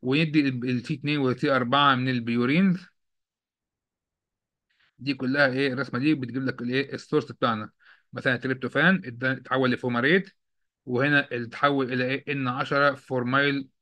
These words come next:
آه، تترا هيدروفوليت، عمل البيورين، ادى سي اتنين للبيورين.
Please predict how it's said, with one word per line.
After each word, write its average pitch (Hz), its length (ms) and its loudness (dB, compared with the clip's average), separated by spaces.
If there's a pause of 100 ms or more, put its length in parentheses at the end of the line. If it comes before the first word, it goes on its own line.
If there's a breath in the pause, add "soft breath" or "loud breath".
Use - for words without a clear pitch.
(640)
آه، 113 400 -8
تترا 131 300 -4
هيدروفوليت، 131 540 0 (440)
عمل 135 220 2
البيورين، 123 560 0
ادى 127 220 -2
سي - 140 -10
اتنين 131 260 -2
للبيورين. 123 680 0